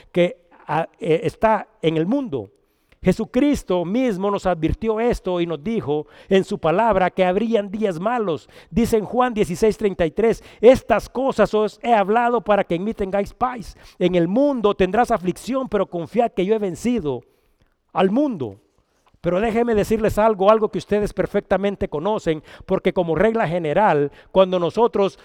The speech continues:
estamos sufriendo, estamos tan enfocados en nuestro sufrimiento, estamos tan sumergidos en él, que perdemos nuestro enfoque en Cristo. Quiero contarles esta historia, esta historia es una historia real.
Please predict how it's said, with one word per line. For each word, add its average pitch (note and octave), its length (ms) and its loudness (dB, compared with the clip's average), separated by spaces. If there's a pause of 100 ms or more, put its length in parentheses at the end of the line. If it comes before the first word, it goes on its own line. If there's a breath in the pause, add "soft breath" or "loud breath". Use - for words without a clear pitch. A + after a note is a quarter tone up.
(120)
estamos A3+ 440 2
sufriendo, F#3 640 0
estamos A3 440 0
tan A3+ 180 2
enfocados A3 840 0
en F#3+ 100 -2
nuestro F#3 260 -4
sufrimiento, E3+ 640 -4
estamos G#3 360 -2
tan A3 180 2
sumergidos A3+ 800 -4
en E3 140 -4
él, C#3+ 260 -4 (240 soft breath)
que F3 140 0
perdemos F3 540 -2
nuestro E3 280 -8
enfoque F#3 340 -4
en D#3 60 -8
Cristo. A3+ 440 -6 (1300)
Quiero B3 200 -4
contarles G#3+ 400 0
esta G#3+ 160 -2
historia, G3+ 400 0
esta G3+ 160 -2
historia G#3 220 -4
es E3 80 -4
una F#3+ 80 -6
historia E3+ 340 -4
real. B2+ 340 -6